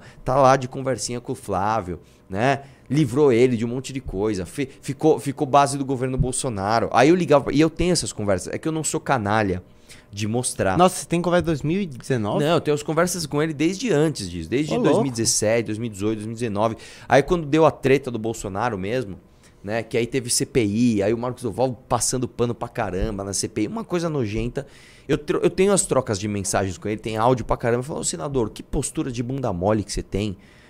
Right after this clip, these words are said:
Speaker 1: Tá? Isso muito antes de, de, do, do Lula, do Alexandre de Moraes, muito antes disso.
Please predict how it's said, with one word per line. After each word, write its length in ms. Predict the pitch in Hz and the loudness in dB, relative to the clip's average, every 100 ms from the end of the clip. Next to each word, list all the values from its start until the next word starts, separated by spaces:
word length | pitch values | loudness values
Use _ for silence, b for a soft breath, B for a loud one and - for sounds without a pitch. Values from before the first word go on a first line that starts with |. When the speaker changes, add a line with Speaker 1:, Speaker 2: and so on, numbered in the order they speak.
| - | 2
Speaker 1:
Tá? 140 | 131 | 2
Isso 180 | 151 - | 4 2
muito 320 | 240 240 214 | 0 2 6
antes 340 | 156 185 - 113 | 6 6 0 0
de, 160 | 131 | 0
de, 240 | 117 123 104 | 4 4 4
do, 140 | 113 | 0
do 160 | 117 117 | 0 0
Lula, 560 | 101 113 127 113 90 | 4 6 8 8 4
do 300 | 90 101 90 | 0 -2 -2
Alexandre 460 | 87 95 107 123 120 | 0 0 -2 -4 -4
de 60 | |
Moraes, 440 | 113 101 95 113 120 | -2 2 4 4 4
muito 260 | 226 233 | -2 0
antes 200 | 202 180 | -2 -2
disso. 340 | 107 127 - | 0 0 0